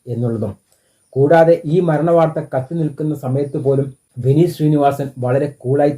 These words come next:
തന്റെ സോഷ്യൽ മീഡിയയിലൂടെ തന്റെ സിനിമയായ ജേക്കബിന്റെ സ്വർഗരാജ്യത്തിന്റെ ആറാം വർഷം പിന്നിട്ടതിന്റെ സന്തോഷകരമായ പോസ്റ്റുകൾ പങ്കുവെക്കുകയായിരുന്നു എന്നുള്ളതുമാണ് ഏറെ ശ്രദ്ധേയമായിട്ടുള്ളത്. എന്നാൽ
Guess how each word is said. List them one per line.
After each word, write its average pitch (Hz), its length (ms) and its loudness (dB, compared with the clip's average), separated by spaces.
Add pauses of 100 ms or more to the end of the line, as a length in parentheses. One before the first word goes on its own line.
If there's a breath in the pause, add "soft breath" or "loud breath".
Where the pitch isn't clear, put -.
തന്റെ 131 160 -2
സോഷ്യൽ 131 440 -6
മീഡിയയിലൂടെ 127 600 0 (180)
തന്റെ 123 180 -4
സിനിമയായ 131 580 0
ജേക്കബിന്റെ 127 720 -2
സ്വർഗരാജ്യത്തിന്റെ 123 1000 -4 (200)
ആറാം 160 360 2
വർഷം 147 380 -2
പിന്നിട്ടതിന്റെ 139 580 -2
സന്തോഷകരമായ 127 840 -2 (100)
പോസ്റ്റുകൾ 113 420 -10 (140)
പങ്കുവെക്കുകയായിരുന്നു 113 920 -6
എന്നുള്ളതുമാണ് 101 680 -12 (220)
ഏറെ 107 240 -8 (200)
ശ്രദ്ധേയമായിട്ടുള്ളത്. 110 840 -4 (680)
എന്നാൽ 208 300 4